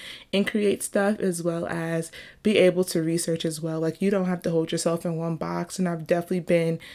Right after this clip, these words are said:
seeing that, uh, while I've been quarantining. And I'm also starting as the P R director for the National Council of Negro Women Howard section. So I'm gonna be able to use my skills to make flyers and everything,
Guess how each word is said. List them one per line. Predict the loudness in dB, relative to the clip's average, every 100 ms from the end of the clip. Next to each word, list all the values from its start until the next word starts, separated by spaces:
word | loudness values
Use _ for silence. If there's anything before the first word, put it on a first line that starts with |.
| -20 -20 -10
seeing | -2 2 4 6 4
that, | 4 2 -2 -8 -20 -4
uh, | 0 2 2
while | 2 2 4
I've | 2 2
been | 0 2 -2
quarantining. | -6 -2 -2 -2 -6 -4 -2 -2 -4 2
And | 4 6 6 4
I'm | 2 0
also | 2 2 0
starting | -2 0 -2 0 -2
as | -4 -4
the | -6
P | -2 -2
R | 0
director | 0 -2 -4 -6
for | -6 -6
the | -4
National | -4 -6 -6
Council | -6 -8 -6
of | -6
Negro | -6 -6 -6
Women | -4 -4 -6
Howard | -6 -6 -4 -6
section. | -6 -6 -4 -4
So | -4 -4 0 0 -2 -10 -10 0
I'm | 4
gonna | 6 6
be |
able | 4 4
to |
use | 2 2 4
my | 2 2
skills | -2 0 0 2
to | 2
make | 2 2
flyers | -2 0 2 4 4 6 6 4 2
and | 0 -2 -8 -16 -18 _ _
everything, | 6 8 6 2 0 0 -2 -4